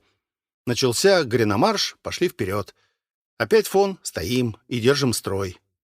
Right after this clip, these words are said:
И как только зазвучал американский гимн, щиты закидываются в положение за спину, и начинается отход,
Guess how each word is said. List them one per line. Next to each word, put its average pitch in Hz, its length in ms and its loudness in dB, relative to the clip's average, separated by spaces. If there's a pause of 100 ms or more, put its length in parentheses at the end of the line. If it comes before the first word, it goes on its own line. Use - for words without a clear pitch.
И 202 100 0
как 160 300 2
только 156 280 0
зазвучал 123 540 2
американский 233 720 2
гимн, 233 460 2
щиты 196 520 0
закидываются 131 720 2
в - 80 -16
положение 101 640 0
за 196 200 2
спину, 208 400 -2 (400)
и 233 100 4
начинается 139 680 2
отход, 196 460 0